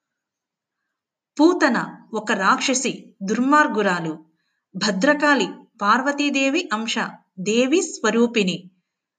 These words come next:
మండోదరి రావణుని భార్య, ఒడ్డు పొడవు గల స్త్రీ. మంధర కైకేయి దగ్గర దాసి, తంత్రము గల స్త్రీ. మోహిని విష్ణువు మాయా రూపం,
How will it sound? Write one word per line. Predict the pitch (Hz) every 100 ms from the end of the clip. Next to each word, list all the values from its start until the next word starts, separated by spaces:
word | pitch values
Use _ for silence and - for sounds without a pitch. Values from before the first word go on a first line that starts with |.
| -
మండోదరి | 202 240 262 330 247 190 - - 190
రావణుని | 202 220 254 294 294 349
భార్య, | 226 311 311 285 - _ _
ఒడ్డు | 214 220 226 339 349 226
పొడవు | 226 240 262 233
గల | 240
స్త్రీ. | 311 - - 214 151 - _ _ _ _ _ _ _ _ _ _ 208
మంధర | 214 247 247 277 185 - - -
కైకేయి | 214 262 320 330 320
దగ్గర | 226 196 190 240
దాసి, | 302 190 202 220 208 - _ -
తంత్రము | 220 254 320 302 285
గల | 269 294
స్త్రీ. | 277 - 196 165 - _ _ _ _ _ _ _ _ _ _ _ 190
మోహిని | 208 277 294 311 262 - - 196
విష్ణువు | 240 - 370 359
మాయా | 226 196 233 269 269
రూపం, | 202 180 180 -